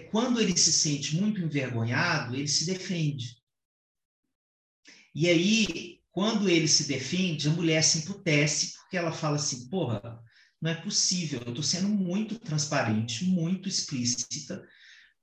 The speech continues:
é, muito verdadeira, é, e ele não comparece." Bom, então eu tô começando a falar desse aspecto da vergonha porque ele é um,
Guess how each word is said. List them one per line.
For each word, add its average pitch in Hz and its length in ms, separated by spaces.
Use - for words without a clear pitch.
é, 143 300
muito 214 380
verdadeira, 151 960
é, 123 760
e 208 360
ele 220 300
não 185 180
comparece." 180 920
Bom, 127 320
então 220 320
eu 196 100
tô 226 400
começando 254 720
a 208 60
falar 156 400
desse 143 240
aspecto 135 520
da 123 100
vergonha 123 680
porque 165 400
ele 202 260
é 180 160
um, 202 680